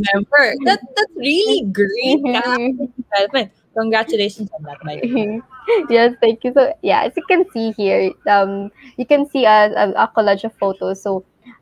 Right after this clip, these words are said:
Speaker 2: as you may see, um, here, there is, like, a photo, some photos of Raina, our founder, giving talks to the kids. Yeah, I think it's on, like, the second photo, like, there. Um, she, she's really an amazing kid. Like, if you talk to her, she's full of,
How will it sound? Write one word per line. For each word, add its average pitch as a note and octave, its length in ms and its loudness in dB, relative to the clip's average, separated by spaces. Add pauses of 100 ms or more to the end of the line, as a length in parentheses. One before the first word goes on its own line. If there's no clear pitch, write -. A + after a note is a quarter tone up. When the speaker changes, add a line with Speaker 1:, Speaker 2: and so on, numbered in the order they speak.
(140)
Speaker 2:
as - 160 -4
you D4+ 80 0
may D4 160 2
see, A3 360 -10 (120)
um, G3+ 420 0 (100)
here, C#4 380 2 (420)
there B3 140 -2
is, C4+ 100 -2
like, C4 140 -2
a C4 60 0
photo, G#3 520 -2
some A#3+ 240 -2
photos A3 400 0
of G#3+ 200 0
Raina, G3 520 0
our G3+ 220 4
founder, G3 500 0
giving G3 440 -4
talks - 400 -6
to G#3+ 80 -6
the G#3+ 100 -8
kids. G3+ 540 -8
Yeah, - 320 -8 (100)
I G#3+ 80 -8
think B3+ 220 -8
it's - 180 -10
on, G3 360 -4 (320)
like, G3+ 120 -4
the A3+ 80 -8
second C#4 400 -2
photo, G3+ 560 0
like, G3 320 -2
there. G3 400 0 (300)
Um, C4 160 -4
she, - 220 -10
she's D#4+ 320 -2
really E4 300 2
an A#3 180 2
amazing G#3+ 480 -4
kid. F#3 280 -4
Like, G3 160 0
if C4 140 -4
you C#4 80 -4
talk A#3 300 0
to - 160 -20
her, C4 100 -2
she's - 300 -10
full A#3 240 4
of, A#3 140 2